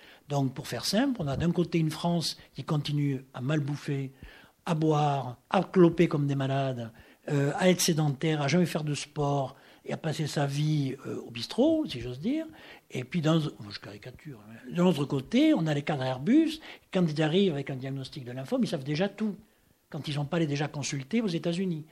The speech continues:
Donc, on a une société qui s'est éclatée, tout le monde le dit, et ça a des conséquences, oui, pour la, pour la médecine. Je pense qu'il est temps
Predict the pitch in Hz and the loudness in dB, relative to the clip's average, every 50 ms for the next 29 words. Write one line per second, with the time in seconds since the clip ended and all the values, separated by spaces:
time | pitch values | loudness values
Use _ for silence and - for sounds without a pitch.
0 | - - - - - - - 160 156 156 156 - - - 175 185 220 247 269 254 | -20 -20 -20 -20 -20 -8 -2 0 2 2 2 0 0 2 4 6 6 6 4 4
1 | 254 - 165 156 147 190 175 - 185 170 - 269 285 269 - 151 139 - - 139 | 2 0 -2 -2 0 -2 -2 0 -2 -2 -2 -4 -6 -6 -8 -10 -10 -10 -12 -12
2 | - - 160 127 - - 127 123 - 262 285 277 - 156 135 120 117 113 117 117 | -12 -12 -14 -12 -8 -8 -8 -6 -6 -6 -6 -4 -6 -6 -6 -6 -6 -8 -8 -8
3 | 135 196 262 330 285 - - 135 131 127 - - - 165 202 233 233 214 - - | -8 -8 -8 -8 -10 -12 -12 -12 -10 -10 -8 -6 -2 -2 0 0 0 -2 -4 -4
4 | 135 - - 101 - - 220 247 240 156 127 139 180 233 254 247 - - 139 123 | -8 -8 -10 -10 -6 -4 -4 -4 -4 -6 -4 -2 0 0 -2 -2 -8 -10 -8 -8
5 | 127 123 113 - 127 117 123 151 185 180 - - 269 190 - - - - - - | -8 -8 -10 -10 -10 -10 -8 -8 -8 -6 -4 -4 -4 -4 -6 -10 -16 -20 -20 -20
6 | - - - - 139 - 202 208 202 - - 135 120 120 117 - _ - 208 262 | -20 -16 -14 -14 -4 0 2 2 2 0 -2 -4 -4 -4 -6 -4 _ 4 4 4
7 | 320 320 311 | 4 2 -2